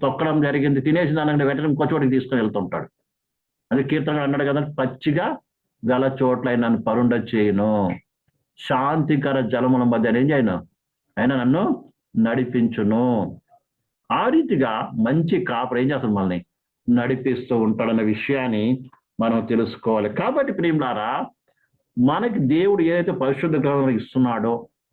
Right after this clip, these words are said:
అలాగే ఏదైతే మనకు దేవుని సేవకుల ద్వారా మనకి ఇస్తున్నాడో, ఆ వాక్యానికి నువ్వు విలువ ఇవ్వాలి. ఎందుకంటే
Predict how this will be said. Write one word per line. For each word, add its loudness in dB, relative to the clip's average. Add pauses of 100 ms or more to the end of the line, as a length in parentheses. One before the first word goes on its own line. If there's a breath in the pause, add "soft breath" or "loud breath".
(420)
అలాగే 2
ఏదైతే -2
మనకు 0
దేవుని 0
సేవకుల -2
ద్వారా -2 (100)
మనకి 0
ఇస్తున్నాడో, -2 (400)
ఆ 0
వాక్యానికి -2
నువ్వు 2
విలువ 2
ఇవ్వాలి. 0
ఎందుకంటే -2